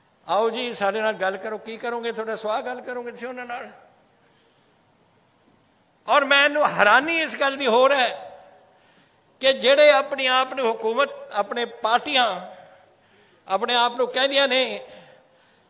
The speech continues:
ਕਿ ਅਸੀਂ ਪ-, ਪੰਜਾਬ ਦੀ ਕਿਸਾਨੀ ਤੋਂ ਤਾਕਤ ਲੈਂਦੇ ਹਾਂ, ਉਹਨਾਂ ਨੇ ਕੀ ਕੀਤਾ ਐਤਕੀ? ਇਸ ਸ਼੍ਰੋਮਣੀ ਅਕਾਲੀ ਦਲ ਕਿਆ ਕੀਤਾ ਉਹਨਾਂ ਨੇ? ਦੱਸੋ ਮੈਨੂੰ।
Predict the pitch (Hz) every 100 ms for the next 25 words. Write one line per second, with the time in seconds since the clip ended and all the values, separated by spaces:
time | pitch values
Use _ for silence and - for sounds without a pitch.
0 | _ _ - 233 233 233 247 254 247 -
1 | 214 - - 214 180 190 220 208 214 202
2 | - 175 185 220 220 220 - 190 190 190
3 | 165 156 175 180 - - 269 320 302 247
4 | 220 - 170 165 135 - 151 165 151 -
5 | _ - 170 214 226 220 226 185 175 190
6 | 190 208 170 139 170 160 120 - _ _
7 | _ _ _ _ _ _ _ - 196 196
8 | 208 214 214 226 302 240 - - - _
9 | _ _ _ _ _ _ _ _ _ _
10 | _ _ _ _ _ _ _ _ _ _
11 | _ - 175 180 240 226 233 254